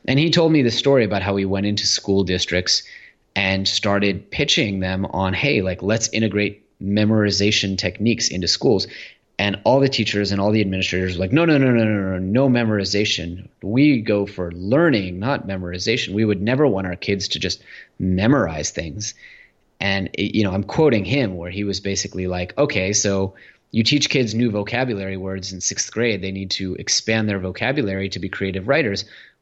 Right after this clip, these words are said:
What, h-, how do those words get in between those ears?" You know, and you teach kids multiplication tables and you teach kids foreign languages and you expect them to recall historical dates and presidents and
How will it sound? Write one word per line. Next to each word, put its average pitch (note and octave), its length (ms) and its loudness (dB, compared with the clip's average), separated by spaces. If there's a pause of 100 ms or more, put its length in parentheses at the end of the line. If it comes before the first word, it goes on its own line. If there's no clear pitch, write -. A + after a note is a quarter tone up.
(120)
What, A#2+ 280 2
h-, - 640 -10
how - 200 -2
do F3 60 4
those D3+ 220 4
words C3 340 4
get A#2+ 160 0
in A#2+ 160 0
between A2+ 300 -2
those G2+ 260 -2
ears?" G2+ 460 0 (560)
You G2 60 2
know, G2 240 0
and G#2+ 180 0
you G#2+ 120 0
teach - 260 0
kids G#2 220 0
multiplication G#2+ 680 0
tables G2+ 480 -2
and G#2+ 100 -2
you G2+ 120 2
teach - 260 -2
kids F#2 180 -2
foreign G2 380 0
languages G#2+ 540 4 (280)
and A2+ 140 2
you A2+ 220 6
expect C3 420 0
them A2+ 160 0
to G#2 140 0
recall A#2 500 4
historical G#2 640 0
dates D3 440 0
and G2+ 140 -8
presidents A2 640 -2
and F#2+ 200 -10